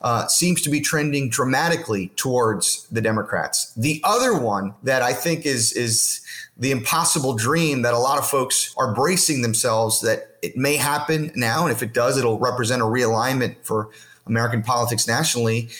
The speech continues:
is the Lone Star State of Texas, where the only reason Biden is even competitive there in some polls is because of the Hispanic vote. So if Texas miraculously turns blue, if Arizona this time falls in the blue column,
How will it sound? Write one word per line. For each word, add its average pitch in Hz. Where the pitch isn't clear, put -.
is 113
the 127
Lone 147
Star 143
State -
of 202
Texas, 151
where 110
the 147
only 208
reason 160
Biden 151
is 139
even 139
competitive 139
there 110
in 110
some 113
polls 110
is 110
because 117
of 110
the 113
Hispanic 120
vote. 90
So 104
if 156
Texas -
miraculously 160
turns 139
blue, 151
if 135
Arizona 151
this 143
time 131
falls 127
in 127
the 117
blue 151
column, 113